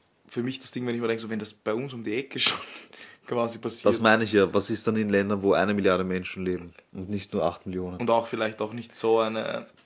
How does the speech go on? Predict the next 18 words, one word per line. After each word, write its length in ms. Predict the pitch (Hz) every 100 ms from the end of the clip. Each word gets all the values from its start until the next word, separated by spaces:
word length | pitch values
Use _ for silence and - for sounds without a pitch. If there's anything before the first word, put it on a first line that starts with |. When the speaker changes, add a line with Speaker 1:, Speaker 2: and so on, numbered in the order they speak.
| _ _ _ _ _ _
Speaker 1:
eine 180 | - 110
Ermittlungsarbeit 720 | 104 117 135 147 123 110 110
geleistet 420 | - 101 98 - 113
wird 160 | 101
wie 60 | 107
bei 120 | 104
uns, 240 | 110 117
weil 160 | 110 107
die 160 | 101 -
ist 80 | 139
Speaker 2:
Naja, 340 | 127 123 147
Speaker 1:
gar 100 | -
nicht 120 | 117 -
so 80 |
Speaker 2:
die 80 | -
Ermittlungsarbeit. 600 | 123 113 104 117 110 110
Speaker 1:
Ja, 380 | 131 147 160 151
natürlich, 560 | 139 135 131 127 117 -